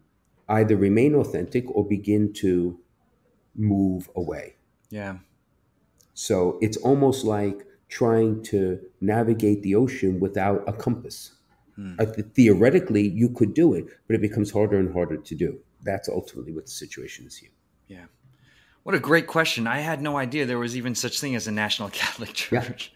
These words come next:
Speaker 2: So
Speaker 1: Yeah. Yeah.
Speaker 2: that's great.
Speaker 1: I
Speaker 2: So
Speaker 1: had no, I knew of it. I knew of the, of the dialogue, but I, di-, I, but it gave me an opportunity to do good, to, to research, which I appreciate.
Speaker 2: Yeah.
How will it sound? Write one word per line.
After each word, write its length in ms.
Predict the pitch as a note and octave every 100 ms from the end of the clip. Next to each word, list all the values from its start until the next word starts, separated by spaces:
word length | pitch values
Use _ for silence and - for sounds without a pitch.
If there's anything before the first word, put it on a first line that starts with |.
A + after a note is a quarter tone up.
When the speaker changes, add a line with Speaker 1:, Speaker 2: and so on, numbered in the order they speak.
| _
Speaker 2:
So 100 | _ _ - -
Speaker 1:
Yeah. 140 | C#3 - - _ _ _
Yeah. 100 | -
Speaker 2:
that's 220 | G2+ E3 -
great. 280 | D3 A#2+ C#3+
Speaker 1:
I 60 |
Speaker 2:
So 120 | D3+ D3
Speaker 1:
had 80 |
no, 200 | D#3 E3
I 100 | C3+
knew 280 | C3+ E3+ D#3+ -
of 200 | D#3 E3+
it. 220 | F3+ -
I 60 | B2
knew 220 | C3+ C#3
of 120 | A#2
the, 160 | B2 -
of 140 | G#2
the 80 | F#2+
dialogue, 640 | G2+ G2+ A#2+ C3 C3 C3+ A#2
but 100 | A2
I, 80 |
di-, 160 | A#2 C3+
I, 100 | A2+ A2 -
but 220 | G#2+ A2+
it 180 | A2 A2
gave 200 | B2+ C3
me 100 | A#2+
an 60 | A2
opportunity 440 | A2 - A2+ G#2
to 120 | -
do 320 | G2 G#2+ G2+ - -
good, 260 | G#2+ -
to, 120 | - - -
to 120 | -
research, 380 | A2 A#2+ E2 -
which 120 | A#2 E3
I 80 |
appreciate. 520 | E3 - - - G2+ - _
Speaker 2:
Yeah. 240 | A#2 B2